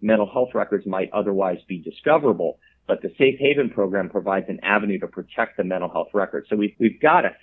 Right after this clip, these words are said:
series of solutions we need to bring to bear to knock down these structural reinforcers. And then we've got to change the culture and make it okay for people to go get that treatment once we eliminate those. And as you might imagine, just like many other mental health stigma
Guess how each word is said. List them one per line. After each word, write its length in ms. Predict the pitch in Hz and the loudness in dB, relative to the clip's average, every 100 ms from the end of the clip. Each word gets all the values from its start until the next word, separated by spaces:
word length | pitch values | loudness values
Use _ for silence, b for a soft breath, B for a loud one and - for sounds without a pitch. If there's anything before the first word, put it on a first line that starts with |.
| - | -4
series 420 | 208 220 180 131 - | -2 0 0 -2 -6
of 180 | 117 113 110 | -2 -2 -2
solutions 580 | - 104 120 - - 104 - | -6 -2 -2 -2 -4 -8 -8
we 100 | 104 | -8
need 320 | 98 113 147 - | -2 -2 -2 -2
to 80 | 117 | -4
bring 540 | 104 104 104 101 98 b b - | 2 2 2 0 -4 b b -4
to 80 | |
bear 520 | 98 113 104 98 92 - | 0 6 8 8 4 -4
to 80 | - | -6
knock 380 | 90 110 123 - | 0 2 0 0
down 240 | 120 113 98 | 0 2 0
these 120 | 92 | -6
structural 380 | - 101 - 85 | -6 -6 -6 -10
reinforcers. 640 | 90 90 80 127 135 101 95 _ | -8 -10 -6 -2 -2 -4 -10 _
And 120 | 107 | -4
then 140 | 135 202 | 0 0
we've 180 | 160 - | 0 -2
got 80 | |
to 120 | 123 110 | -2 0
change 300 | - 113 - | 0 -2 -2
the 80 | 95 | -10
culture 380 | - 104 - 95 | -2 -2 0 -4
and 120 | 87 | -2
make 180 | 87 - | -2 -2
it 80 | |
okay 560 | 85 78 - 85 80 80 _ _ _ _ | -4 -6 -2 0 0 -2 _ _ _ _
for 120 | 95 | -6
people 520 | 82 - 87 85 82 - - | -4 -6 -4 -4 -4 -8 -18
to 120 | 85 78 | -16 0
go 260 | 95 80 87 | 4 4 2
get 220 | 90 85 - | -2 -2 -2
that 180 | 76 - - | -6 -6 -4
treatment 320 | 82 76 71 | -2 -4 -4
once 240 | 95 101 - | 4 4 6
we 80 | 107 | 4
eliminate 600 | 90 85 90 87 80 71 | 4 4 2 2 0 -4
those. 180 | 67 - _ | -6 -8 _
And 160 | 104 107 | 6 6
as 160 | 120 | 6
you 80 | 143 | 4
might 220 | 135 139 | 4 4
imagine, 400 | 139 98 95 90 | 6 4 2 0
just 180 | 107 110 | -2 0
like 160 | 110 104 | 0 0
many 400 | 95 101 110 107 | 0 2 2 0
other 260 | 101 104 98 | 0 2 2
mental 320 | 90 95 95 | 0 -2 -2
health 280 | 104 92 87 | 0 -2 0
stigma 420 | - 117 101 85 | 2 4 4 0